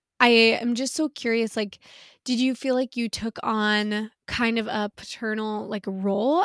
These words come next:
at times? Like, how much did you, like, take care of your siblings? And I'm curious, even, like, as you entered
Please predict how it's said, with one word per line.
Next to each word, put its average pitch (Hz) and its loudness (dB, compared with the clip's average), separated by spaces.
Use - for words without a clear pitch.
at 349 0
times? 330 0
Like, 233 2
how 233 -4
much 226 -4
did 240 -2
you, 247 0
like, 247 -2
take - -2
care 320 4
of 277 0
your 269 0
siblings? 240 0
And 226 0
I'm 220 0
curious, 233 -4
even, 220 -4
like, 208 -4
as 214 -2
you 214 -6
entered 196 -6